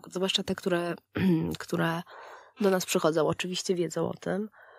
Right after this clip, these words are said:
Em, zawsze polecam sięganie do kontekstu, tak? Czyli na szczęście, bo sama to obserwuję, bo to jest dla mnie bardzo ważne, myślę, że to jest taka etyka dziennikarska, żeby podawane było źródło. I zwykle jest podawane. Znaczy, no,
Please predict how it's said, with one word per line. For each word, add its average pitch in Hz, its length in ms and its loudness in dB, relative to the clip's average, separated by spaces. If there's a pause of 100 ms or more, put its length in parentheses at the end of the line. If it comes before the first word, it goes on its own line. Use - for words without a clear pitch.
(260)
Em, 175 1900 -2
zawsze 220 320 2
polecam 202 760 0
sięganie 180 460 2
do 175 80 0
kontekstu, 180 520 -2
tak? 185 260 0
Czyli 175 460 -2
na 202 280 2
szczęście, 220 680 4
bo 185 100 -4
sama 220 280 2
to 208 100 2
obserwuję, 185 420 2
bo 175 80 -6
to 185 80 0
jest 185 100 0
dla 190 60 4
mnie 185 140 2
bardzo 175 260 2
ważne, 170 300 2
myślę, 165 260 -2
że 170 60 -2
to 180 60 0
jest 170 120 -2
taka 170 180 -6
etyka 170 300 -2
dziennikarska, 160 760 -4 (500)
żeby 196 220 4
podawane 190 400 2
było 185 160 0
źródło. 175 500 0 (460)
I 220 60 4
zwykle 269 320 4
jest 240 260 4
podawane. 165 520 0
Znaczy, 190 300 2
no, 240 100 6